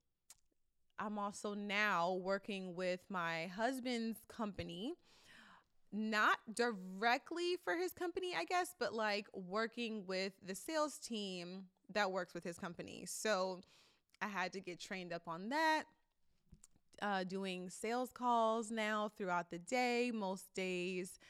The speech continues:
except for the weekend. And, you know, just doing the dang thing. So I am proud of that. I have been making sales, by the way, which is great.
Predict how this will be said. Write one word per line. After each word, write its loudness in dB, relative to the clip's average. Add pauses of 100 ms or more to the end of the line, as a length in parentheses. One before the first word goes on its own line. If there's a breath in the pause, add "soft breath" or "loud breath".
(340 loud breath)
except 0
for -4
the 0
weekend. -2 (500 loud breath)
And, 0
you 0
know, 0
just -4 (400)
doing 0
the 0
dang 0
thing. -2 (100)
So 4 (260)
I 2
am -2
proud 2
of -2
that. 2
I 2
have 0
been -4
making -6 (240)
sales, -6
by 0
the 0
way, -2
which -6
is -6
great. -2